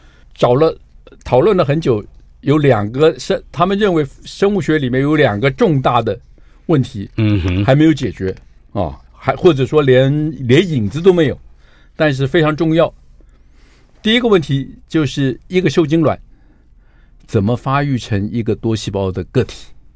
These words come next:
Speaker 2: 嗯哼。
Speaker 1: 这个发育的过程是谁在控制？
Speaker 2: 嗯哼。
Speaker 1: 那他怎么晓得，哎，这些细胞怎么晓得要聚合在一起变成我们的手，变成我们的脚，变成我们的头？
Speaker 2: 是。
Speaker 1: 开始就是一个受精卵哦。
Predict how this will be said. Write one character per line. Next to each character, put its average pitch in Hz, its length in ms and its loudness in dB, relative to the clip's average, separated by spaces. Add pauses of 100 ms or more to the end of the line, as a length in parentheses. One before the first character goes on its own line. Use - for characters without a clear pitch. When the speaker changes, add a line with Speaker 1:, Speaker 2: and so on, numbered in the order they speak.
(240)
Speaker 2:
嗯 95 260 0
哼。 90 220 -2
Speaker 1:
这 160 100 2
个 156 120 2 (380)
发 214 320 -4
育 196 140 -2
的 156 100 0
过 220 240 0
程 101 320 -6 (100)
是 - 200 -8
谁 104 180 -4
在 113 160 -2
控 98 220 -4
制？ - 160 -16 (440)
Speaker 2:
嗯 82 300 -6
哼。 76 80 -6
Speaker 1:
那 175 80 0
他 233 140 0
怎 208 120 -2
么 269 80 -2
晓 117 240 0
得， 131 160 2 (180)
哎， 139 140 0 (200)
这 247 140 -4
些 240 140 -2
细 220 200 -6
胞 208 120 2
怎 185 100 -4
么 226 100 0
晓 135 200 2
得 143 220 0 (240)
要 175 180 2 (120)
聚 208 160 -4
合 170 180 2
在 175 160 4
一 170 80 0
起 151 120 -6
变 160 180 -2
成 156 120 -2
我 127 80 -2
们 127 140 -2
的 151 80 -2
手， 110 340 0
变 156 160 0
成 139 120 2
我 131 60 -2
们 127 120 -2
的 151 80 -2
脚， 110 320 0
变 143 160 -2
成 131 100 0
我 117 60 -2
们 107 140 -4
的 117 60 -4
头？ 92 200 0
Speaker 2:
是。 95 100 -2 (960)
Speaker 1:
开 285 200 0
始 240 120 -6
就 220 160 -2
是 220 100 -6
一 226 180 -4
个 220 280 -2
受 - 180 -4
精 226 140 -4
卵 143 220 0
哦。 175 120 -4